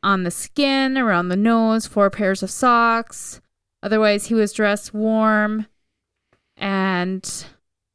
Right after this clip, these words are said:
had a fractured skull. It was not enough to kill him. Hypothermia was his cause of death.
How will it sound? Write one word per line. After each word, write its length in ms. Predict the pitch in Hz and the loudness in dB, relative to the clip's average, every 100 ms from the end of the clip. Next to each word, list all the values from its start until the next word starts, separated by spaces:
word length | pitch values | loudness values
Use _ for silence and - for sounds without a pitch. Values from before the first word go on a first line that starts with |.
| _ _ _ _ _ _ _ _ _ _ _ | _ _ _ _ _ _ _ _ _ _ _
had 240 | 220 233 | -4 -2
a 40 | 214 | -2
fractured 680 | - 220 208 - 240 220 - | 0 0 0 0 0 0 -4
skull. 640 | - 226 202 185 180 185 _ _ _ | 0 2 4 4 2 -2 _ _ _
It 160 | - 180 | -6 -2
was 460 | 170 208 202 190 208 | 2 2 2 -2 0
not 240 | 202 202 | 2 4
enough 260 | 208 208 - | 2 0 -4
to 80 | 262 | -6
kill 320 | - 240 202 | 2 4 4
him. 140 | 185 190 | 2 0
Hypothermia 1000 | 214 202 196 - 208 202 185 180 175 175 | -2 0 -2 0 -2 0 0 0 -2 0
was 280 | 190 175 - | 0 0 -4
his 180 | 202 | -6
cause 300 | - 185 165 | -4 -6 -6
of 100 | 131 | -8
death. 320 | - 90 - | -10 -10 -10